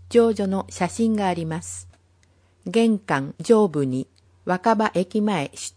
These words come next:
張所、パスポートコーナー、市民活動推進センター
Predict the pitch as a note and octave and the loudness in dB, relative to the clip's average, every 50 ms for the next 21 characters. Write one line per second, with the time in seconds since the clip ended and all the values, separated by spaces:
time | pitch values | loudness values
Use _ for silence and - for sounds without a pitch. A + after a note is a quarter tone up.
0 | _ - - G3 F#3 F3+ F3+ D#3+ - D#3+ D#3 _ _ _ _ _ _ _ _ _ | _ -4 -2 0 0 0 0 0 -2 -2 -2 _ _ _ _ _ _ _ _ _
1 | _ _ _ - G#3 F#3+ F#3+ - - _ - A#3+ A3+ A3+ A3+ - G#3 G3+ - - | _ _ _ -4 -4 -4 -4 -6 -10 _ 0 2 2 2 0 -2 -4 -4 0 0
2 | G#3 F#3 F3 D#3 C3 B2 A#2+ B2 - _ _ _ _ _ _ _ _ _ - - | 0 0 0 -4 -6 -8 -8 -10 -14 _ _ _ _ _ _ _ _ _ -10 -2
3 | - A#3 A3 G#3 F3+ D3+ C3+ - - - D#3+ - - A3+ G3+ G#3 G3+ G3+ F#3+ - | 2 4 4 4 2 -2 -6 -8 -6 -6 -6 0 0 0 0 0 -2 -4 -6 -6
4 | - - A3 A3 A3+ A3+ - A3+ A3+ G#3+ G#3+ G#3+ - G#3+ G#3 F#3 E3 _ - C3+ | -2 0 0 0 0 -2 -2 -2 0 0 -2 -2 -2 -2 -2 -4 -6 _ -8 -8
5 | C3 C3+ | -8 -8